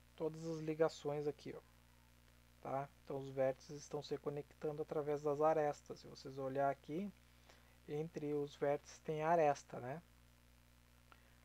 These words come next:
Legal. A gente pode gerar uns gráficos também, tá?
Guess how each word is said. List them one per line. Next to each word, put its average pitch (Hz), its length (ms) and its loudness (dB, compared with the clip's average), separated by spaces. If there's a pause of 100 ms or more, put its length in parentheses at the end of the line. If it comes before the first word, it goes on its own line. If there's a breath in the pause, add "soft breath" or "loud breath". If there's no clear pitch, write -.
Legal. 147 400 4 (1400 loud breath)
A 175 80 4
gente 180 260 0
pode 180 520 2
gerar 175 300 8
uns 180 320 4
gráficos 160 540 4
também, 165 540 4 (240)
tá? 147 300 2